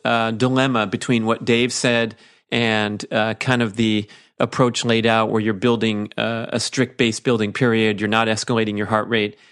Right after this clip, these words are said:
I really think that, um, the individuality is the huge overriding component here. I've talked a lot with Andrew McNaughton about these things. Of course, I talked to Dave on the air and got it all out from him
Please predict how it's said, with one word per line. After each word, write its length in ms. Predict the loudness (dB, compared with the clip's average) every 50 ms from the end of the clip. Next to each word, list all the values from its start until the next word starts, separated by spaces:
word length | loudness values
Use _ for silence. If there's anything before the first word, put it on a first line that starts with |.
| _ _ _ _ -4
I 240 | -2 0 0 2 2
really 360 | 2 2 4 2 4 2 2
think 360 | 2 2 2 2 2 0 0
that, 500 | 0 0 2 2 0 0 -4 _ _ _ _ _ _ _ _ -6
um, 460 | -4 -2 0 0 0 -2 -2 -4 -2
the 120 | -2 0
individuality 1080 | 0 0 0 2 2 2 2 2 2 2 4 4 4 2 2 0 0 0 -2 -4 -4 -4
is 260 | -4 -2 -2 -2 -4
the 320 | -4 -2 0 0 0 -2 -4 -6
huge 420 | -2 2 2 4 4 2 2 2
overriding 760 | 2 2 2 2 2 2 2 2 2 0 0 -2 -2 -4 -8 _ _ -8
component 540 | -4 -2 -2 0 0 0 0 0 -2 -4 -4
here. 300 | -2 -4 -4 -4 -8 -14 _ _ _ _ _ _ _ _ -6
I've 180 | -4 -4 -4 -2
talked 300 | 0 0 0 0 0 -4
a 60 | -2
lot 340 | 2 2 2 2 0 -2 -2
with 240 | -2 -2 -2 -2 -2 -2
Andrew 320 | -2 -2 -2 -2 -2 -2
McNaughton 460 | -2 -2 -4 -2 0 0 0 0 -2
about 300 | -2 0 0 0 0 0
these 260 | 0 -2 0 0 -2
things. 340 | -2 0 0 0 0 -2 -4
Of 80 | -6 -4
course, 240 | 0 0 0 2 2
I 60 | 0
talked 260 | 2 2 0 0 0
to 60 | -2
Dave 340 | 0 2 2 4 4 2 4
on 140 | 2 2 2
the 160 | 2 0 2
air 300 | 4 4 4 4 2 0 -4 -12 -20 -10 -4
and 180 | -2 0 0 2
got 160 | 2 2 2
it 80 | 4 2
all 180 | 2 2 4
out 200 | 2 2 0 0
from 140 | -4 -6 -2
him 360 | 0 0 2 2 0 -2 -4